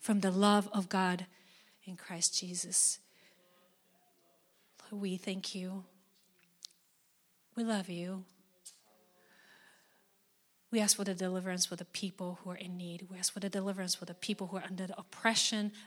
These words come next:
of racism today in this town and beyond. We ask for, Lord, for the deliverance for, for people who wants to be closer to you.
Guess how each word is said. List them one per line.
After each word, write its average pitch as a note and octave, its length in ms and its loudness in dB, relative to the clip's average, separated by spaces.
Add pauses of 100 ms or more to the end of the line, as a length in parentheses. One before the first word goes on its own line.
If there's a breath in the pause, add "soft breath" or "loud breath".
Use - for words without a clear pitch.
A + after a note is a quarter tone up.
of F3+ 240 -8
racism F#3 560 0
today G3 460 -4
in F#3 80 -8
this F3+ 240 6
town A3 400 2
and E3+ 160 -2
beyond. E3 500 -6 (680 loud breath)
We - 120 -12
ask - 120 6
for, - 120 -4
Lord, F3 340 -4
for - 120 -12
the F#3 100 -8
deliverance G3 480 0
for, F3 100 -8 (300)
for G#3+ 120 0
people G#3 680 0 (100)
who G#3+ 160 -2
wants G#3 320 -2
to - 100 -8
be G3+ 80 -6
closer - 560 -2
to - 160 2
you. D#3+ 380 -10